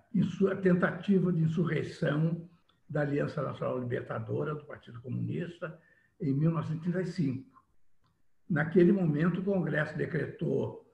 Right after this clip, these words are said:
além do estado de sítio, criou o estado de guerra e decretou o estado de guerra,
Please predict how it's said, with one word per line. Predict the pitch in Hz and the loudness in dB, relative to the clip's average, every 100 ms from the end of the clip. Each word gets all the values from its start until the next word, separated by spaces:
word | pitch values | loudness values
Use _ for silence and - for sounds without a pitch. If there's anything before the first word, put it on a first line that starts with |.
| _ _ _ - | _ _ _ -10
além | 127 131 135 | -4 -2 -2
do | |
estado | 123 - 131 | -4 -6 -6
de | 127 | -6
sítio, | - 160 165 - | -4 0 0 0
criou | - 156 165 247 226 | 2 4 6 6 4
o | |
estado | - - 135 123 | -2 -4 -6 -6
de | |
guerra | 117 127 151 160 | -6 -4 -4 -4
e | 190 | -4
decretou | 165 143 - 135 - - | -4 -8 -8 -8 -6 -6
o | |
estado | - - 65 | -4 -6 -10
de | 117 | -8
guerra, | 120 143 160 208 | -6 -6 -6 -8